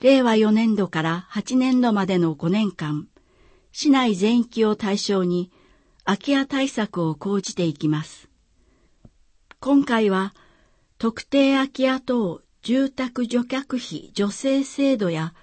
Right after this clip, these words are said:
計画の内容についてお知らせします。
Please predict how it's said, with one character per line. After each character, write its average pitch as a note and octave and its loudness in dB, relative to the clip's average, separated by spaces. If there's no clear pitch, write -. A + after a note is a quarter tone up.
計 C#4 0
画 C#4 -2
の B3 4
内 A#3+ 4
容 C4+ 4
に C4 2
つ - -8
い B3+ -2
て E3 -6
お F3+ -2
知 G3 -6
ら G3 -2
せ F#3+ -6
し - -8
ま E3 -6
す。 - -20